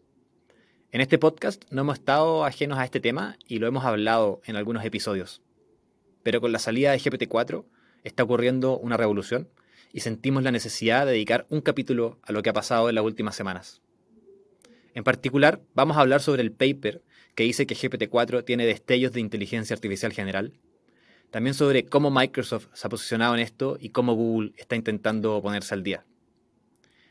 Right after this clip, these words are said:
Y también de la ansiedad que generan estos avances.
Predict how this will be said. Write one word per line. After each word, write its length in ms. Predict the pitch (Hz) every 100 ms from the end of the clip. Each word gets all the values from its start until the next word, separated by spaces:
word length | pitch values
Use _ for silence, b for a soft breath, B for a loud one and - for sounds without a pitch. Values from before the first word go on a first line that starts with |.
| b
Y 80 | b
también 380 | 123 123 147 175 - b b
de 120 | 120
la 60 |
ansiedad 520 | 117 113 117 123 170 -
que 120 | 117
generan 280 | 120 117 113
estos 240 | 110 110
avances. 540 | 104 101 98 - -